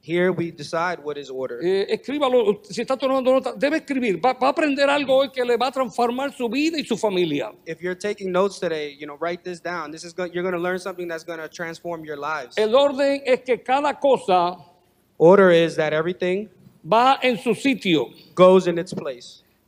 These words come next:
Speaker 2: en su espacio.
Speaker 1: in its space.
Speaker 2: Espacio es importante.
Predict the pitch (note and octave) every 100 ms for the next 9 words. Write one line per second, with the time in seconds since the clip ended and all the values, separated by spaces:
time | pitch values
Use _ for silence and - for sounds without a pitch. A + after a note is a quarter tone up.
0 | _ A#3 A3+ - A3+ A3+ C4 B3+ - F#3
1 | B2+ - - - _ - D#3+ D#3+ - -
2 | E3 C3 - - F#3+ - B3 B3+ D4 C#4+
3 | B3+ G#3 C4+ F4 -